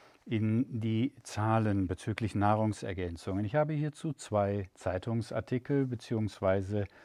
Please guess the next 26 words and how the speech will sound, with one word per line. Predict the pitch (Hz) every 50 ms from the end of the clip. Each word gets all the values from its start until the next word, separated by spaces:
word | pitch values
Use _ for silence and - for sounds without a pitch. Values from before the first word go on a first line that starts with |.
| - - -
offizielle | - 107 - 131 113 - - 127 113 110 107
Mitteilungen | 107 123 123 - - 117 107 107 104 98 95 95 95 90
zum | 85 - - 90 87 85
Thema, | - - 101 107 120 131 143 165 160 _ _ _ _ - - - - - - - _ - _ _ _
zum | - - 117 117 120 - _ _ _ _ _ _ _ _ _ _ _ _ _ _ _ _ _ - - _ _ _ _
Teil | - 110 98 98 104 104
aus | 92 92 - -
dem | 101 98 90
wirtschaftlichen, | 107 127 131 - 156 143 - - 135 120 135 117
zum | - 123 113
Teil | - 117 107 104
aus | 95 -
dem | - 101
pharmazeutischen | - - 107 104 107 107 - - 113 117 - 117 - - 101 87
Bereich | 95 85 82 78 80 78 - - - - -
ausgewählt. | - 107 104 - - - 107 92 90 - - - - - - _ _ - - - - - - - _ _ _ _ _ _ _ _ _ _ _ _ _ _ _ _ _ _ _ _ - - 202
So | 120 117 127 123
heißt | 147 170 - -
es | 165 -
beispielsweise | - 120 120 117 - - 131 - - - 107 104 107 104 104 110 110 110 110 107 101 - _ _ _ _ _ _
unter | - 160 117 104 98 107 95
der | 92 107
Überschrift | 120 123 113 - - 120 - -
Zahl | - - 110 110 113 113
der | 104 92 101
Woche | 120 143 - 165 160 175